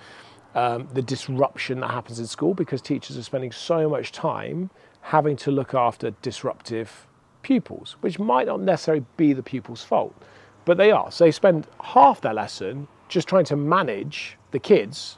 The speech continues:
so they can actually teach the kids. And this is what they said to me, was they do find it hard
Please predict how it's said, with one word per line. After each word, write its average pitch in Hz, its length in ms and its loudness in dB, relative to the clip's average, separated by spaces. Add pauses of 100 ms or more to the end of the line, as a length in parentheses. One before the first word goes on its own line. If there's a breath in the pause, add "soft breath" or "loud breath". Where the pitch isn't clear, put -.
so - 180 0
they 185 80 4
can 208 100 2
actually 190 340 -4
teach - 320 2
the 120 80 -8
kids. - 380 -14 (1040 loud breath)
And 160 280 0
this 165 360 6
is 151 100 -2
what 120 140 0
they 120 100 -4
said 226 260 0
to - 140 -12
me, 87 320 -10
was 117 340 -6
they 139 460 2 (680 soft breath)
do 262 320 6 (140)
find 123 300 -8
it 101 80 -6
hard 92 420 -6